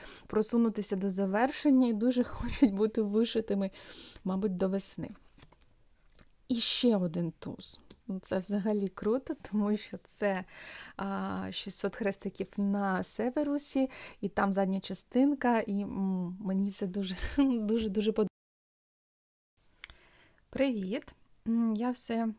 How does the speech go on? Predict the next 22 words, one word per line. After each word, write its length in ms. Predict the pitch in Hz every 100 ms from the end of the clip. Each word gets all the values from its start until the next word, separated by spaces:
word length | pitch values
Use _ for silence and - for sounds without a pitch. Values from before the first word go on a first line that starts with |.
| -
сподівалася, 720 | - 220 196 214 202 202 214
що 160 | 190 208
будуть 360 | 196 208 196 -
трошки 520 | - 214 208 - 202 196 - - -
світліші 640 | - 202 196 208 196 - 175
дні, 360 | 190 214 285 381 _ - - -
не 80 | 254
такі 260 | 247 247 220
похмурі, 680 | - 220 - 226 226 220 208 208
але 300 | 190 202 202
ж 120 | -
все 180 | - 190
ж 120 | -
таки 240 | 196 202
ні, 360 | 196 208 302 294
і 220 | 202 190 185 175 _ _ _ _ _ _ -
треба 280 | - 208 196
дознімати, 800 | 185 196 196 202 202 196 196 180 - - - - - -
е, 220 | 190 190
ще 260 | 185 - 208
один 340 | 190 196 190
відшив, 420 | 185 - - 294